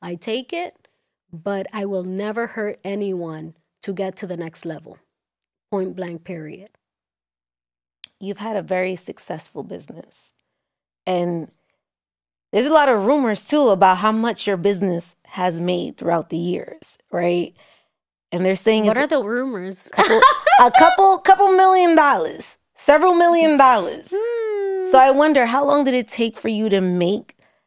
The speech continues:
Speaker 2: that money, right? And then also,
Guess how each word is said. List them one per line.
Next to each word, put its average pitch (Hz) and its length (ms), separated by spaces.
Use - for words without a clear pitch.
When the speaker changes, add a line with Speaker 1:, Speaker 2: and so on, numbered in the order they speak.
Speaker 2:
that 226 280
money, 220 560
right? 196 540
And 208 220
then 208 160
also, 202 760